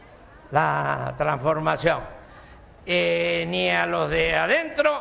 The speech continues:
los conservadores, ni también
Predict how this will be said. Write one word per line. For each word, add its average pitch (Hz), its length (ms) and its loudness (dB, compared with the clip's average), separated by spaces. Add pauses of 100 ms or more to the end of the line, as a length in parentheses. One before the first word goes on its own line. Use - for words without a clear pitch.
(680)
los 160 320 2
conservadores, 165 960 0 (760)
ni 180 400 0
también 165 540 0